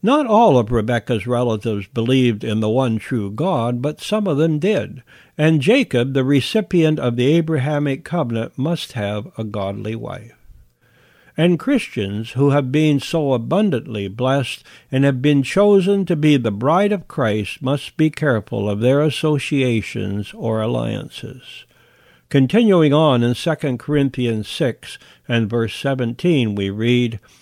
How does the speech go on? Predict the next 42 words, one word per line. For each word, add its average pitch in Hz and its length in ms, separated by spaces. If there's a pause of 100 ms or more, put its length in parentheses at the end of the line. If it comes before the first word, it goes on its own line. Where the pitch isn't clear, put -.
(400)
"Wherefore 185 680
come 139 280
out 214 240
from 120 220
among 110 400
them, 113 380
and 98 240
be 131 100
ye 175 220
separate, - 600
saith - 280
the 104 100
Lord, 120 460 (420)
and 98 240
touch - 320
not 190 300
the 127 100
unclean 107 640
thing, 127 440 (100)
and 107 120
I 110 180
will 143 180
receive 120 580
you, 117 240 (320)
and 92 180
will 92 120
be 98 180
a 90 100
father 156 480
unto 160 220
you, 147 400 (320)
and 92 220
ye 165 320
shall 151 260
be 151 320
my 95 280
sons 180 480
and 185 200
daughters, 104 580
saith 101 300
the 107 140
Lord 110 520